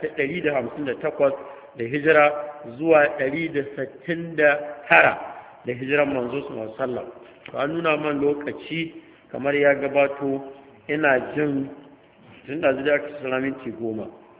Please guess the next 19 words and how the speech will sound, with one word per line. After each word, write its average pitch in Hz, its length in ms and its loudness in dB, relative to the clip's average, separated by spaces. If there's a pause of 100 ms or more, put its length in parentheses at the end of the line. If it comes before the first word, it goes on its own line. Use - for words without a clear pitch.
(720)
Masu 117 320 -6
ɗauka - 260 -8 (460)
biyar 147 340 4
ko? 175 160 2 (500)
Wannan 156 320 2
jin 165 120 -2
muka 165 220 -2 (100)
ce 160 120 -6
za 156 180 2
mu 151 100 -4 (140)
karanta 147 540 2
na 131 160 2
gaban 147 480 2 (380)
shine 165 320 -4
a 143 160 0
Sheikh 156 260 0
Usman 147 480 -2
bin 135 180 -2 (120)
Fodi, 139 320 0